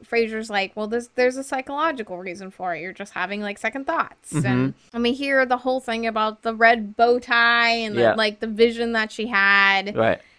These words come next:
Speaker 1: And then this is, you know, Niles is at the door.
Speaker 2: Yeah.
Speaker 1: Strangely wearing a red bow tie. But I
Speaker 2: Mm-hmm.
Speaker 1: also love when we hear this in the office.
Speaker 2: Yeah.
Speaker 1: He's like, "I don't have a," oh, wait, sorry, go on.
Speaker 2: Yeah, he's like, "I don't have a idea of why somebody would do that." Like,
Speaker 1: Yes.
Speaker 2: yeah, because he, he's convinced she's about to, like,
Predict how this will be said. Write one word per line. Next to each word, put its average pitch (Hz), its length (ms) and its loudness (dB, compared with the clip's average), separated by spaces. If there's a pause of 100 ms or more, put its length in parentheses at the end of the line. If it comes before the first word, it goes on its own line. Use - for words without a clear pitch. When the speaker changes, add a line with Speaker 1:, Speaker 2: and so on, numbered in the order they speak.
(120)
Speaker 1:
And 214 160 0
then 202 520 -2
this 220 200 -8
is, 220 280 -8
you 226 120 -4
know, 208 120 -4
Niles 202 480 -2
is 240 100 -6
at 269 200 4
the 302 60 -2
door. 269 640 4 (100)
Speaker 2:
Yeah. 113 400 8
Speaker 1:
Strangely 359 600 -4
wearing 339 340 -2
a 330 60 -4
red 339 240 2
bow 381 220 0
tie. 226 240 -2
But 254 160 -2
I 277 60 4
Speaker 2:
Mm-hmm. 302 120 4
Speaker 1:
also 370 240 0
love 320 220 -2
when 240 160 -4
we 233 80 -6
hear 269 180 -8
this 269 220 -6
in 226 80 -8
the 196 100 -10
office. 277 640 -6 (160)
Speaker 2:
Yeah. 170 220 2
Speaker 1:
He's 247 120 -2
like, 240 260 0 (100)
"I 269 80 -14
don't 392 200 -10
have 370 320 -2
a," 330 160 -4 (220)
oh, 330 140 4
wait, 277 320 -4
sorry, 226 340 4
go 294 220 0
on. 214 360 -2
Speaker 2:
Yeah, 170 200 6
he's 156 120 4
like, 151 140 6
"I 147 80 4
don't 170 120 4
have 165 120 0
a 143 100 0 (720)
idea 131 460 4
of 113 100 2
why 120 220 4
somebody 127 340 0
would 143 140 -6
do 208 220 -2
that." 107 380 2
Like, 262 80 -4
Speaker 1:
Yes. - 640 6
Speaker 2:
yeah, 151 160 10
because 135 420 2
he, 190 200 -2
he's 185 260 -2
convinced 202 480 -2
she's 196 220 -4
about 131 440 2
to, 143 100 0
like, 110 380 2